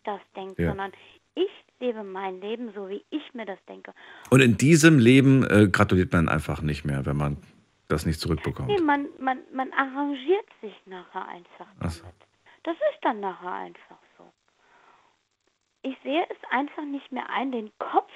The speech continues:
Speaker 1: vor ihm runterzumachen, den Bückling zu machen und zu sagen, "Ja, Papa, du hast aber recht." Nein, er hat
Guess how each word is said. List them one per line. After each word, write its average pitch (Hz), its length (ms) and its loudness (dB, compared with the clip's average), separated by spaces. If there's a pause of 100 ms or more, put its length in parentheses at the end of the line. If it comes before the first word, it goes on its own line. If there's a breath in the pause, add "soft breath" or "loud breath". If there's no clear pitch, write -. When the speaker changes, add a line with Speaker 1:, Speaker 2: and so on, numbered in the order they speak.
(120)
Speaker 1:
vor 269 220 -2
ihm 220 160 -10
runterzumachen, 294 1120 -4 (460 soft breath)
den 208 240 -12 (160)
Bückling 247 520 -2 (140)
zu 285 60 -12
machen 285 480 -8 (360 loud breath)
und 262 180 -12
zu 247 60 -18
sagen, 247 200 -2 (200)
"Ja, 269 160 6
Papa, 269 280 6
du 262 200 4
hast 240 180 0
aber 220 360 -6
recht." 170 300 -16 (380 soft breath)
Nein, 320 360 0 (240 soft breath)
er - 240 -8
hat 254 100 -10